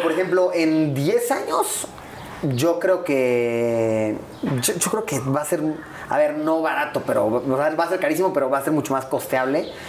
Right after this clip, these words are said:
Y a mí me encantaría, imagínate eso, unos vlogs en el espacio, olo. Por ejemplo, algo que, que rara vez se, se habla, se menciona, mucha gente no lo tiene pendiente,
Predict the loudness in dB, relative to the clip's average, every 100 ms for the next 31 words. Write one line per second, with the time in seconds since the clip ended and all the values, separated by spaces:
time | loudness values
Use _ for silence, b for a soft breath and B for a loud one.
0 | B B 0 0 2 0 0 0 0 0
1 | 0 0 -2 -8 -4 0 2 0 2 0
2 | 2 2 0 2 2 2 0 -2 -2 -2
3 | -2 -2 -4 -4 0 2 4 2 -2 -8
4 | -16 B B B B -2 -2 2 2 2
5 | 0 0 0 0 0 2 2 0 -2 0
6 | 2 2 2 2 0 2 2 2 0 -6
7 | -12 -6 -2 2 2 2 0 -2 -2 0
8 | 0 2 2 0 0 0 2 0 0 0
9 | -2 -6 -4 0 2 0 2 0